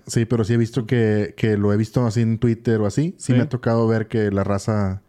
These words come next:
Speaker 2: Es
Speaker 1: le
Speaker 2: lo,
Speaker 1: pasa eso.
Speaker 2: es lo único en toda mi experiencia con el PlayStation cinco que me molesta. O sea, no lo, no le puedo conectar al cable porque se conecta y desconecta, conecta y desconecta.
Speaker 1: Ujú.
Speaker 2: Y sale así como que el mensajito en la esquina.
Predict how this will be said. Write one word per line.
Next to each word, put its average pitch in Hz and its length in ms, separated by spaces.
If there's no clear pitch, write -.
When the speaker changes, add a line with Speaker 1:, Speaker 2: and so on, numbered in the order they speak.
Speaker 2:
Es 127 140
Speaker 1:
le 139 80
Speaker 2:
lo, 156 60
Speaker 1:
pasa 104 220
eso. 98 160
Speaker 2:
es 143 80
lo 160 280
único 226 760
en 131 180
toda 156 180
mi 180 120
experiencia 143 440
con 156 100
el 123 100
PlayStation 135 460
cinco 135 480
que 127 80
me 117 100
molesta. 110 540
O 117 40
sea, 123 120
no 117 80
lo, 135 180
no 135 140
le 139 80
puedo 165 160
conectar 143 300
al 135 100
cable 139 260
porque 131 240
se 110 120
conecta 123 340
y 143 40
desconecta, 123 460
conecta 120 340
y - 20
desconecta. 120 560
Speaker 1:
Ujú. 98 280
Speaker 2:
Y 117 80
sale 113 240
así 117 140
como 127 200
que 120 80
el 117 60
mensajito 113 520
en 120 60
la 120 60
esquina. 110 400